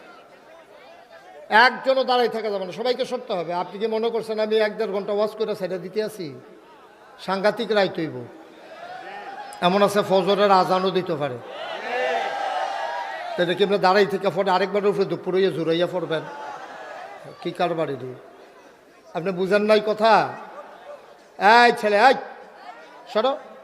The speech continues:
এই ভলান্টিয়ার যারা, তোমরাও বসে যাও, এখন আমি ভলান্টিয়ার, আর ভলান্টিয়ার লাগতো না, সরো। এই যে এই ছেলেটা, এ-, এদিকে ছেলে না মুরব্বী?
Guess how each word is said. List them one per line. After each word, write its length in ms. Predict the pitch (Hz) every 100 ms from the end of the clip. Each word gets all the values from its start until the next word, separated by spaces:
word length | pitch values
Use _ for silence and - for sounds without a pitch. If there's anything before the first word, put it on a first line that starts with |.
| - - - - - - - - - 392 403 427 466 - - - - - - - - 190
এই 120 | 202
ভলান্টিয়ার 500 | 220 233 220 240 240
যারা, 160 | 240 240
তোমরাও 260 | 240 247
বসে 280 | 233 233 226
যাও, 140 | 220 220
এখন 140 | 220
আমি 260 | 220 214 226
ভলান্টিয়ার, 520 | 208 208 202 196 185
আর 120 | 196
ভলান্টিয়ার 440 | 190 196 196 202 196
লাগতো 240 | 190 165
না, 120 | 151
সরো। 280 | 143 170 156 - - - - - - - - - - - - - - - - -
এই 100 | 185
যে 80 | 185
এই 80 | 208
ছেলেটা, 420 | 208 202 226 226 233
এ-, 220 | 226 226 226
এদিকে 240 | 208 233 233 208 202 -
ছেলে 220 | 190 226
না 80 | 226
মুরব্বী? 440 | 214 214 196 180